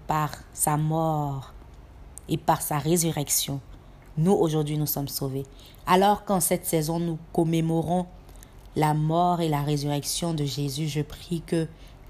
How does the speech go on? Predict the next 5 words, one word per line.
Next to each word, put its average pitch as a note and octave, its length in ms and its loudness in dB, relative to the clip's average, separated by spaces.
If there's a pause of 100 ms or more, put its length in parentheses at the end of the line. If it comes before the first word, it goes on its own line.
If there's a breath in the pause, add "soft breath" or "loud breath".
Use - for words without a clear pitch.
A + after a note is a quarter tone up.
ta D3+ 200 4
vie D3 580 -4 (1160)
reflète F3+ 1000 0 (540)
ce - 180 0
symbole D#3+ 720 2